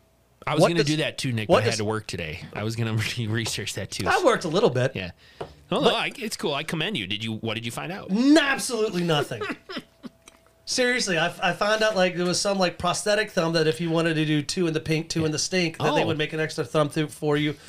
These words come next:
Speaker 2: But th-, no
Speaker 1: Wonderful.
Speaker 2: but no, <laughs> nothing when it, nothing that says anything about the, the evil of the dead or, you know, or, or Satan upon you with two thumbs. Hey,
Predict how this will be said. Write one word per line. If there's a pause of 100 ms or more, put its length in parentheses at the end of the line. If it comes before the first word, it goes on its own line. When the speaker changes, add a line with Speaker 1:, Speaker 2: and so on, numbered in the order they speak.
(120)
Speaker 2:
But
th-,
no
Speaker 1:
Wonderful. (320)
Speaker 2:
but
no, (200)
<laughs>
nothing
when
it, (560)
nothing
that
says
anything
about
the,
the
evil
of
the
dead
or,
you
know,
or,
or
Satan
upon
you
with
two
thumbs. (640)
Hey,